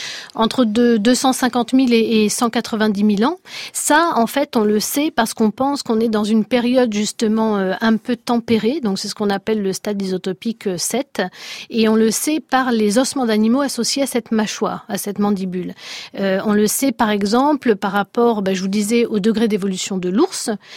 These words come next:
euh, mais également, euh, à la taille des chevaux qui sont associés, à la taille des loups qui sont associés. Parce que les, les chevaux sont, euh, d'assez grande taille, euh, finalement, et les loups d'assez petite taille. Et au cours du temps, euh, cette taille, justement, augmente pour les loups et, et, euh, au contraire, diminue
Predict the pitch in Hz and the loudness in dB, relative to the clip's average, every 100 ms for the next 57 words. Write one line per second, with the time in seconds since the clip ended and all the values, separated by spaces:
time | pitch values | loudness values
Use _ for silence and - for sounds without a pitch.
0 | - - 226 196 190 220 277 247 226 202 | -18 -14 -6 0 4 4 4 2 2 2
1 | 208 214 262 330 339 294 220 214 208 - | 2 2 2 0 0 -2 -2 0 0 2
2 | 220 214 - 277 247 208 - 185 190 - | 0 0 0 0 2 0 -2 -4 0 0
3 | 254 262 - 214 208 196 196 214 - 320 | 2 0 -2 -4 -4 -4 -6 -4 -2 -2
4 | 247 202 247 240 202 208 285 294 220 - | -2 -2 -2 0 2 4 4 2 -4 -2
5 | - 208 - 208 - 208 - _ 208 - | -2 -4 -6 -8 -10 -14 -16 _ 0 2
6 | 262 240 220 214 214 - 294 262 285 277 | 2 4 2 2 0 0 -2 0 2 2
7 | 240 - 220 - 208 185 180 208 202 220 | 0 -2 -4 -4 -6 -4 -6 -8 -10 -8
8 | 214 220 233 190 196 196 180 170 175 - | -6 -4 -4 -2 -2 -2 -2 -8 -12 -2
9 | 254 339 214 190 185 - 196 185 208 302 | 0 0 -2 -4 -6 -4 -4 -2 -4 -6
10 | - - - 233 214 214 247 311 226 226 | -10 -18 -2 0 2 2 2 2 2 -2
11 | 247 220 220 247 233 - 196 190 190 226 | -6 -2 -2 -2 -8 -2 -2 0 -2 2
12 | 214 208 277 226 226 - 269 311 349 277 | 2 2 -2 0 -2 -2 -2 -2 -2 -2
13 | 214 196 - 208 - 214 240 220 202 214 | -2 -2 -2 -4 -4 -2 -2 -2 -2 -4
14 | 226 214 202 - 285 247 254 233 226 202 | -2 -2 -2 0 2 4 4 2 -2 -4
15 | 202 233 277 220 - 208 190 175 214 - | -2 0 0 0 0 0 0 -2 -6 -4
16 | 196 - 233 190 226 233 233 269 | -6 0 -2 2 2 4 4 2